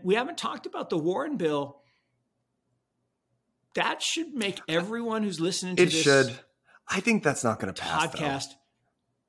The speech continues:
Speaker 2: The Warren bill?
Speaker 1: I hope you're right. If it does, this is a very, very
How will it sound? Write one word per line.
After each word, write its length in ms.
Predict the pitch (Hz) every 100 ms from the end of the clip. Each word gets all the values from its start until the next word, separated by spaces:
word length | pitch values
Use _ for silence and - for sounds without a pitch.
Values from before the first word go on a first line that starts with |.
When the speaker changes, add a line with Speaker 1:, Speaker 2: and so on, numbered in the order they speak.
| _ _ _ _ _ _ _ _ _ _ _ -
Speaker 2:
The 60 | 101
Warren 280 | 101 101
bill? 180 | 104 120
Speaker 1:
I 160 | 127 123
hope 320 | 139 190 208
you're 140 | 226 220
right. 380 | 294 359 - - _ _ - -
If 160 | 143
it 160 | 240 247
does, 600 | 208 214 285 311 - - _ _ _ _ _ _ _ _ _ _ _ _ _ _ _ _ - 117 120 - _
this 300 | 123 151 -
is 120 | 175
a 60 | 170
very, 680 | 117 123 131 151 160 170 151
very 840 | 113 131 131 135 139 139 139